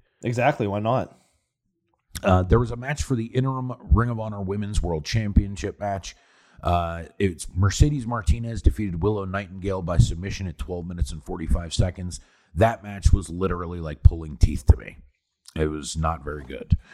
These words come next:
Speaker 2: Um, but the match of the night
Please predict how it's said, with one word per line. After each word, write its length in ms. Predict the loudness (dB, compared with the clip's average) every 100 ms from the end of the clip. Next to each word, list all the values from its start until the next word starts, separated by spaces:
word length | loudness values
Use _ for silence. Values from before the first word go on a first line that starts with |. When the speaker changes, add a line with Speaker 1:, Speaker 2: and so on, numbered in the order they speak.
| -20 -20 _ _ _
Speaker 2:
Um, 400 | 2 4 0 -4 _
but 440 | -12 8 8 8 -4
the 240 | -2 0
match 460 | 2 -2 -2 0 -2
of 220 | -2 -6
the 80 | -4
night 480 | -2 -4 0 0